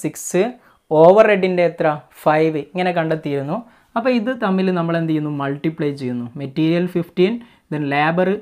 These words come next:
സിക്സ്, ഓവർഹെഡ് ഫൈവ്. അങ്ങനെ കണ്ടെത്തി കഴിഞ്ഞാൽ നമുക്ക് എന്ത് കിട്ടും? ഇതിൻ്റെ കോസ്റ്റ് കിട്ടും, ടോട്ടൽ കോസ്റ്റ് കിട്ടും. അതിനെ നമ്മൾ എഴുതുന്നു. അതായത് സെവൻ തൗസൻഡ് ഫൈവ് ഹൺഡ്രഡ് എന്ന് കിട്ടും. Then നെക്സ്റ്റ്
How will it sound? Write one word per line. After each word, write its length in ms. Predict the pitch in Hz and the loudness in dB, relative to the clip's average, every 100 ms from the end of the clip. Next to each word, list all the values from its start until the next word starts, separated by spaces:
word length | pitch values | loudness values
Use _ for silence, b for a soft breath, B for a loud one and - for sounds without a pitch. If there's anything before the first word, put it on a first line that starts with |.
| - - | -8 -8
സിക്സ്, 400 | 160 - - 190 247 - 143 | -8 -6 -6 -6 -8 -10 -6
ഓവർഹെഡ് 480 | 147 160 156 151 180 - | -4 -2 -4 -6 -8 -8
ഫൈവ്. 280 | 139 131 123 156 b b b | -6 -6 -8 -14 b b b
അങ്ങനെ 180 | 262 262 | -2 2
കണ്ടെത്തി 300 | 226 220 220 214 | 4 4 0 0
കഴിഞ്ഞാൽ 240 | 202 202 196 | 0 0 -2
നമുക്ക് 220 | 185 185 | -2 -2
എന്ത് 100 | 180 170 | -2 -2
കിട്ടും? 220 | 160 160 160 - | -2 -6 -8 -8
ഇതിൻ്റെ 260 | 165 170 202 240 b b - | -4 -2 -2 -4 b b 2
കോസ്റ്റ് 400 | 180 190 196 - 190 | 4 4 0 -6 -4
കിട്ടും, 240 | 156 170 196 | -4 -6 -4
ടോട്ടൽ 260 | 165 165 185 180 | -2 -2 -2 0
കോസ്റ്റ് 280 | 160 - 151 | -2 -4 -10
കിട്ടും. 220 | 139 165 220 - | -6 -8 -8 -8
അതിനെ 180 | 165 180 185 | -6 -4 -4
നമ്മൾ 160 | 170 160 | -4 -4
എഴുതുന്നു. 300 | 151 143 151 233 b b b - | -4 -6 -8 -8 b b b -6
അതായത് 280 | 160 160 175 185 | -4 -2 -4 -4
സെവൻ 240 | 160 156 165 165 | -4 -4 -4 -2
തൗസൻഡ് 560 | 175 180 185 180 175 202 233 - | -2 -2 -4 -4 -2 -4 -6 -10
ഫൈവ് 220 | 151 147 156 | -6 -2 -2
ഹൺഡ്രഡ് 360 | 165 165 170 156 | -2 -2 -4 -4
എന്ന് 120 | 147 139 | -4 -8
കിട്ടും. 220 | 135 175 247 - b b _ 160 | -4 -6 -6 -14 b b _ -8
Then 120 | 165 165 | -4 -4
നെക്സ്റ്റ് 380 | 165 - - | -6 -8 -4